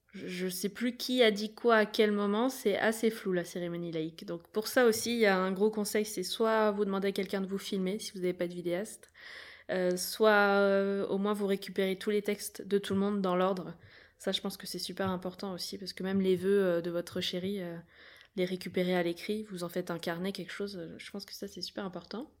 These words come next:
Euh, du coup, les rituels, je sais plus dans quel sens c'était. On a fait un rituel du ruban, des rubans, là, les sept rubans.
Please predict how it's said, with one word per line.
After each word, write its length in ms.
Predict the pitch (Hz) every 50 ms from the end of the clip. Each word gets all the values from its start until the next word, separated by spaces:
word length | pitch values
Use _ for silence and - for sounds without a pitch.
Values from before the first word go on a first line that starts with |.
| _ _ - 202
Euh, 880 | 190 190 185 185 185 180 185 180 185 185 185 185 180 180 180 185 185 185
du 160 | 180 208 220
coup, 120 | - 285
les 100 | 254 220
rituels, 300 | 214 233 226 - 269 240
je 80 | 208 208
sais 160 | 202 - 208
plus 180 | 202 - - 302
dans 140 | 277 247
quel 160 | 226 - 233 220
sens 220 | - 240 233 226
c'était. 460 | - 233 220 220 214 190 - - - - _
On 120 | - 202 208
a 140 | 208 208
fait 280 | 202 - - - 220 208
un 160 | 196 190 190
rituel 760 | 185 196 214 220 220 - 233 233 226 220 220 220 220 208 - -
du 240 | 170 185 190 190 185
ruban, 420 | 180 208 208 190 190 214 311 - - 220
des 140 | 196 196
rubans, 260 | 190 190 180 185 214 262
là, 140 | 240 214 214
les 100 | 196 185
sept 280 | - - - 196 -
rubans. 360 | - - 196 185 190 247 302